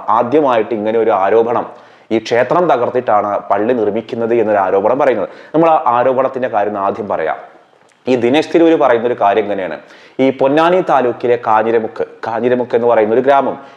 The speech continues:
ഹിന്ദുക്കളും മുസ്ലിമുകളും ഒക്കെ ഏറ്റവും സ്നേഹത്തോടെയും, ഏഹ്, ഒരുമയോടെയും കൂടി ജീവിക്കുന്ന ഒരു, ഒരു ഗ്രാമമാണ് ഈ ഒരു കാഞ്ഞിരമുക്ക്. അവിടെ ഒരു രണ്ടര ഏക്കർ സ്ഥലത്ത് ഒരു പുരാതന തളി മഹാദേവ ക്ഷേത്രം ഉണ്ടായിരുന്നു, ഒരു ശിവക്ഷേത്രം ഉണ്ടായിരുന്നു.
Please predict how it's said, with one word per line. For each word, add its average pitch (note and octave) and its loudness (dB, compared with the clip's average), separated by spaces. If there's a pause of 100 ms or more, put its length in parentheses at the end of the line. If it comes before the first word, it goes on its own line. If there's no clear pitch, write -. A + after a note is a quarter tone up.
ഹിന്ദുക്കളും C3+ 2
മുസ്ലിമുകളും A#2 -2
ഒക്കെ G#2 -4
ഏറ്റവും B2 0
സ്നേഹത്തോടെയും, G#2+ 0 (300)
ഏഹ്, G#2+ 4 (100)
ഒരുമയോടെയും C#3+ 4
കൂടി C#3+ -2
ജീവിക്കുന്ന A2 -6
ഒരു, A2 0
ഒരു A2 2
ഗ്രാമമാണ് A2+ 0 (100)
ഈ G#2 -2
ഒരു G#2 -2 (120)
കാഞ്ഞിരമുക്ക്. A2+ 0 (500)
അവിടെ D#3+ 2
ഒരു D#3+ 2
രണ്ടര C#3+ 0
ഏക്കർ B2+ -2
സ്ഥലത്ത് G2 -4 (320)
ഒരു A2+ 2
പുരാതന C3+ 2 (140)
തളി A#2 -2 (120)
മഹാദേവ A2 0
ക്ഷേത്രം A#2+ 0
ഉണ്ടായിരുന്നു, F2 -2 (320)
ഒരു C#3 4
ശിവക്ഷേത്രം C3 0
ഉണ്ടായിരുന്നു. F2+ 0